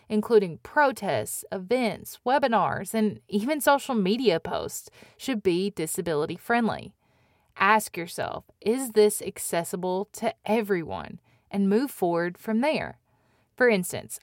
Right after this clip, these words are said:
I post show notes that are verbatim for people who want to read but can't listen, plus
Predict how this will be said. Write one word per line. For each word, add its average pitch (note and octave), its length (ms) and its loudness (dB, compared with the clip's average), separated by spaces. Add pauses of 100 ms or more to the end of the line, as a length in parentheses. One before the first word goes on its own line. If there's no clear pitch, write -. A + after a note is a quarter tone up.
I G#3 240 6
post G#3+ 600 4
show B3+ 320 0
notes C4 360 2
that E3+ 200 2
are D#3+ 480 4
verbatim F3+ 720 2
for G3+ 160 0
people F3+ 340 -2
who F#3 140 -2
want F3 260 -2
to C4 120 -6
read E3+ 400 -2
but E3 300 2
can't F3+ 300 -4
listen, E3+ 480 -4 (520)
plus A#3+ 380 2